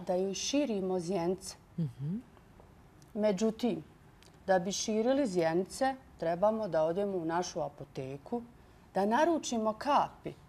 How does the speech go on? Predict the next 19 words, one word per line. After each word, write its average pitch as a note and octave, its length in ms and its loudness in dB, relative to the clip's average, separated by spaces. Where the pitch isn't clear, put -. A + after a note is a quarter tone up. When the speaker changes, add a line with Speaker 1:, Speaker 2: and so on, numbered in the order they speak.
Speaker 1:
kojima F#3+ 420 2
ćemo G3 320 -2
joj G3+ 140 2
širiti B3 420 0
zjence. - 500 -14
Kada E3 300 2
dobijemo A3 580 4
kapi, A3+ 520 4
onda G#3+ 240 -2
trebamo G#3+ 640 2
ponovo G#3+ 340 2
da F#3+ 120 -2
se G3 160 -6
vratimo G3+ 560 2
u F#3+ 140 0
oftalmološku F#3 880 -4
ordinaciju, F3 1080 0
pa F3+ 160 2
da F3 260 2